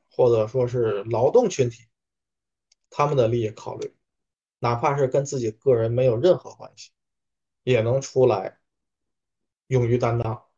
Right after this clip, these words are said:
啊，站出来说话，做这个露头鸟。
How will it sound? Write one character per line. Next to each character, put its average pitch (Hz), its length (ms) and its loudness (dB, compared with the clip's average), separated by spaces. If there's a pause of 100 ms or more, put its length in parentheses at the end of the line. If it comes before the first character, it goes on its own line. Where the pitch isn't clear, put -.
(760)
啊， 120 300 -8
站 117 180 -2
出 120 120 -2
来 104 120 -4
说 117 180 -4
话， - 300 -4 (480)
做 127 240 2
这 120 180 4
个 101 300 -6 (480)
露 139 220 4
头 120 120 0
鸟。 - 200 -6